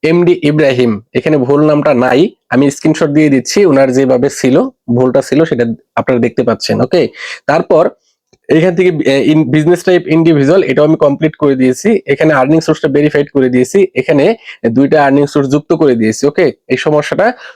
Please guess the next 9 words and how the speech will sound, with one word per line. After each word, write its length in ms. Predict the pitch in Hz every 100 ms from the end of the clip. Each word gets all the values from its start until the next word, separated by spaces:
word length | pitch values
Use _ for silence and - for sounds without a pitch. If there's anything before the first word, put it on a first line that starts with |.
| -
সমাধান 460 | - 156 151 147
করে 200 | 139 147
দিয়েছি 320 | 131 120 - 123
পে 200 | 147 147
আউটের, 240 | 123 107
আজকে 280 | 131 - 156
সমাধান 360 | 160 151 151
করে 160 | 151 147
দিয়েছি। 400 | 139 135 -